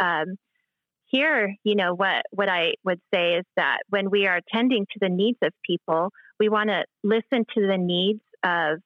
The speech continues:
the people who are struggling, the people who we might say are weak or who are just barely coming along. And we wanna pay attention to them and not just to, um, maybe the people who are easy to work with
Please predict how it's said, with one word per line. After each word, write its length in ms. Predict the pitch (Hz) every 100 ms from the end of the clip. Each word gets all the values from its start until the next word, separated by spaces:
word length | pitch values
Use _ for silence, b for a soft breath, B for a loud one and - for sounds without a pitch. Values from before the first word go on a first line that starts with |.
| _ _ _ -
the 80 | 202
people 380 | - 220 220 202 196
who 200 | 220 202
are 360 | 180 165 170 180 _ _ _ -
struggling, 580 | - 196 202 165 147 175 -
the 60 | 190
people 360 | 208 196 190 190
who 100 | 208
we 160 | 202 196
might 320 | 185 170 180 _ 180
say 240 | 170 170 -
are 260 | 170 170 - b _
weak 360 | 175 208 190 - _ b -
or 140 | 196
who 160 | 196 202
are 140 | 180 175
just 140 | 196 - 175
barely 380 | 196 214 202 -
coming 260 | 220 196 190
along. 440 | 175 170 185 180
And 100 | 185
we 100 | 190
wanna 220 | 196 202 202
pay 220 | - 208
attention 500 | 196 190 185 - 175 -
to 60 | 208
them 280 | - - 214 - b b -
and 100 | 202
not 200 | 196 190 -
just 180 | 208 190 _ -
to, 320 | 226 202 185 175 _ _ _ 208
um, 440 | 202 165 175 190 - _ _ -
maybe 300 | 214 202 185
the 100 | 185 -
people 440 | 202 202 190 185 180
who 180 | 202
are 200 | 185 175 -
easy 340 | 214 214 202
to 120 | 190
work 300 | 180 175 -
with 180 | - 156